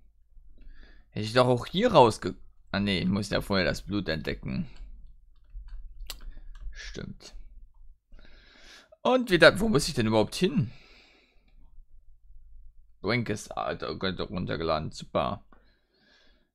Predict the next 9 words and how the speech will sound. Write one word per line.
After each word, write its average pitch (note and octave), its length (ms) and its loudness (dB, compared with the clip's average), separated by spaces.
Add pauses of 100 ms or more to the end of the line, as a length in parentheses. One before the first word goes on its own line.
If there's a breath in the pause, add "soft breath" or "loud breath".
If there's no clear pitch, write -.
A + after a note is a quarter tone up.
Äh, G#2 480 4
sie G2 140 -4
ist B2 140 -4
bei A2 100 0
uns A2+ 80 0
nach G#2+ 200 0
Hinweisen. G#2+ 480 -2
Ach G2+ 260 2
so. C3 640 -4